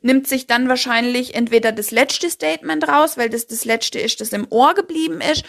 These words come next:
oder es nimmt sich das Gefühl raus, mit dem es am besten umgehen kann. Heißt, wenn da wirklich eine, ein größerer Gesprächsblock kam, in eigenen Worten zusammenfassen.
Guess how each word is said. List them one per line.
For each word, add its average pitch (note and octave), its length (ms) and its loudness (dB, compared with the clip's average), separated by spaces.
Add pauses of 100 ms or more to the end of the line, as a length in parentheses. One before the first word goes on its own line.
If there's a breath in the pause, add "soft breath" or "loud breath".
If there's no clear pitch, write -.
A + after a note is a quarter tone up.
(320 loud breath)
oder C#4+ 320 6
es C#4 140 -2
nimmt C4 240 -2
sich B3 160 -8
das A#3+ 240 -4
Gefühl B3+ 300 -4
raus, G#3 400 2 (200 loud breath)
mit G#3+ 180 -4
dem G#3+ 140 -4
es A3+ 80 -6
am G3 120 -6
besten G3 280 -4
umgehen C#3+ 400 -10
kann. - 300 -12 (560 loud breath)
Heißt, A#3+ 400 2 (120)
wenn C4 300 0
da G4+ 400 4
wirklich D4+ 600 -2
eine, B3 320 0
ein A3 320 -4
größerer E4 500 4
Gesprächsblock A#3+ 680 -6
kam, G#3 480 -6 (840)
in - 200 -8
eigenen B3 680 0 (140)
Worten G#3 680 -2 (160)
zusammenfassen. - 800 -12